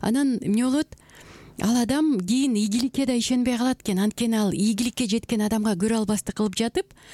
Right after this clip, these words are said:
аны эмне кылат? Жаман көрөт, критикалайт, анан дагы башкаларга барып ушактап барат. «Мынакей, а, бул минтип, анан тигинтип», — деп жаман жагын айтып, айта берет.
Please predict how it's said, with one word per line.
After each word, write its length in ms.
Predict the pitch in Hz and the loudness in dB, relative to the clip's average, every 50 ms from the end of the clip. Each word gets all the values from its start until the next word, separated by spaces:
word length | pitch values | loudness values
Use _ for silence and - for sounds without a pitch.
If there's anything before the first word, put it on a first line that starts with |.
| - - - - - - | -16 -16 -16 -16 -14 -8
аны 640 | - 226 214 233 240 254 294 302 311 285 262 220 - _ _ _ _ _ _ - - - - - | -2 0 2 2 4 4 2 2 2 2 0 0 -2 _ _ _ _ _ _ -20 -20 -18 -8 -4
эмне 240 | - 208 220 233 247 | -2 0 0 2 2
кылат? 220 | 247 269 302 302 - | 2 2 0 0 0
Жаман 340 | 185 202 208 202 214 202 180 | 0 0 2 2 2 2 2
көрөт, 380 | 185 185 185 190 190 190 - _ _ _ _ - - - - - - - - - - - - - - | 2 2 2 2 2 0 -2 _ _ _ _ -20 -20 -20 -18 -16 -18 -18 -18 -18 -20 -20 -20 -12 -6
критикалайт, 840 | - 226 226 240 202 - 240 - - 220 214 214 214 214 214 214 208 _ - - - - - - - - - - - | -2 0 0 0 0 -2 -2 -2 0 0 2 2 2 2 2 0 -2 _ -10 -20 -20 -20 -20 -20 -18 -18 -14 -8 -4
анан 540 | - 208 226 247 247 240 233 220 214 202 | -2 0 0 2 2 2 2 2 2 2
дагы 380 | 202 214 220 220 233 233 226 208 | 2 2 2 2 2 2 0 0
башкаларга 560 | - 196 208 208 - - 226 226 233 220 202 214 | 0 0 -2 -2 -2 0 0 0 0 2 0 0
барып 200 | 214 208 - 214 | 0 0 0 -2
ушактап 400 | - - 233 214 - 240 233 - | -2 0 -2 -2 -2 -4 -2 -2
барат. 300 | 226 220 220 208 - - | 0 0 0 -2 0 0
«Мынакей, 400 | 202 214 226 233 220 - 208 202 | 0 2 2 0 0 0 0 0
а, 380 | 208 226 240 240 240 233 233 226 | 2 2 2 2 2 2 2 0
бул 200 | 190 196 214 196 | 0 0 0 0
минтип, 420 | 202 202 220 214 - 247 233 - 214 | 2 0 0 0 -2 -4 -4 -2 0
анан 260 | 208 214 214 208 196 | 0 2 2 2 0
тигинтип», — 400 | - 220 214 226 214 - 233 - | 0 -2 -2 -2 -2 -4 -4 -4
деп 140 | - 214 175 170 | -4 -6 -2 -2
жаман 320 | 202 214 220 226 226 220 | 0 0 2 2 2 2
жагын 280 | 214 214 202 220 220 202 | 2 0 2 2 2 2
айтып, 320 | 190 208 214 - - - | 2 0 -2 -4 -4 -2
айта 260 | 170 208 226 - 233 226 | -2 0 0 0 0 0
берет. 300 | 220 226 220 220 - | 0 0 -2 -2 -4